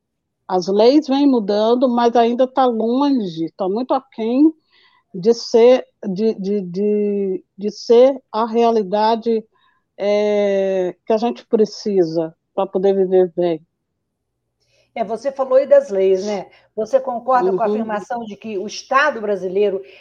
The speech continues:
Speaker 2: ele se omite em reconhecer a L G T fobia como qualificador e agravante dos crimes de ódio contra a população? É, ainda não há realmente,
Speaker 1: Ó.
Speaker 2: ainda não há uma,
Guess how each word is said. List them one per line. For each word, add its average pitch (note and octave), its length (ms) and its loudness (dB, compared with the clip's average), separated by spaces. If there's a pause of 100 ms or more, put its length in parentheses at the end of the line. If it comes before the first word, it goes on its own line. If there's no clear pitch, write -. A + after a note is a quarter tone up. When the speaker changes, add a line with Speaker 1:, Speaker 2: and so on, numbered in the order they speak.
(120)
Speaker 2:
ele B3 220 -6
se - 160 -12
omite C4 760 0 (240)
em A3+ 120 -14
reconhecer B3 640 -2
a A3+ 360 0
L A3+ 140 -4
G A3+ 160 -10
T G#3+ 160 -8
fobia G#3 440 -6
como G#3+ 440 -6 (420)
qualificador A#3 920 0
e A#3 80 -2
agravante D#4+ 680 0
dos A#3+ 220 -18
crimes A#3+ 520 -14 (240)
de F3+ 160 -12
ódio A3+ 380 0
contra G#3+ 260 -8
a E3+ 40 -18
população? G3+ 680 -8 (2000)
É, G#3 460 -10
ainda C4+ 300 -2
não C4+ 160 -4
há C#4+ 240 -4
realmente, A#3 420 -4
Speaker 1:
Ó. F#3+ 120 4
Speaker 2:
ainda A#3+ 220 -4
não B3 120 -12
há C4+ 100 -6
uma, B3+ 280 -14